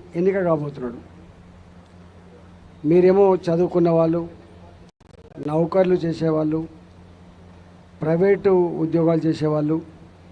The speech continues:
లేదా ఇండ్లల్లో గృహిణులుగా ఉండేవాళ్ళు ఉంటారు. మీరు ప్రతినిత్యం మీ సెల్ ఫోన్లలో ప్రపంచంలో ఏం జరుగుతుంది, దేశంలో ఏం జరుగుతుంది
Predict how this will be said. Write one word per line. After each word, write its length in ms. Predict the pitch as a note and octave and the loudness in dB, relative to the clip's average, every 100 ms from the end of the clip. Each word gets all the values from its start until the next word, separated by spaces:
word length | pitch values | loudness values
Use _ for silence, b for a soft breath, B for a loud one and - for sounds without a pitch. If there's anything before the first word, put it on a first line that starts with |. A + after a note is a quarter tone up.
| - _ - D3 | -20 _ -14 -4
లేదా 460 | D#3 F3+ F3+ F#3 | 0 2 2 2
ఇండ్లల్లో 640 | F#3+ E3+ E3+ E3+ E3 D#3 D3 - - | 2 0 0 0 -2 -4 -8 -20 -8
గృహిణులుగా 320 | D3 D#3+ E3 D#3 | -2 0 0 -2
ఉండేవాళ్ళు 380 | D3+ D3 C#3+ | -4 -6 -8
ఉంటారు. 280 | C3+ C3+ D#3 - - - - - - - - - - - - - | -12 -12 -14 -18 -20 -20 -20 -20 -20 -20 -20 -20 -20 -20 -20 -6
మీరు 420 | D#3 E3+ E3 D#3+ E3 - - - - - - - - | -2 0 0 -4 -10 -20 -20 -20 -20 -20 -20 -16 -6
ప్రతినిత్యం 840 | F3 G3 F#3 F#3 F3+ - A#3 G3 - - - - - - | -4 0 2 0 -2 -2 0 0 -6 -18 -20 -20 -20 -8
మీ 120 | F3 F3+ | -2 -2
సెల్ 300 | F3+ F3 E3+ | 0 -4 -2
ఫోన్లలో 680 | F#3+ F#3 F3+ F#3 E3+ F#3 - - - - G3+ - - | 2 2 2 2 0 -4 -12 -20 -20 -20 -20 -20 -6
ప్రపంచంలో 640 | D#3+ E3 G3+ G3 G#3 G3+ G3 | -4 0 0 2 4 4 6
ఏం 220 | F#3 F3+ | 4 2
జరుగుతుంది, 680 | F3+ F3 F3 F3 F3 F3 | 0 -2 -2 -2 0 -2
దేశంలో 480 | D#3+ D#3 E3 F#3 F#3 | -2 -4 -2 0 2
ఏం 200 | F3+ E3+ | 2 2
జరుగుతుంది 680 | E3 D#3+ D#3+ E3 D#3+ D#3+ | 0 -2 0 0 2 0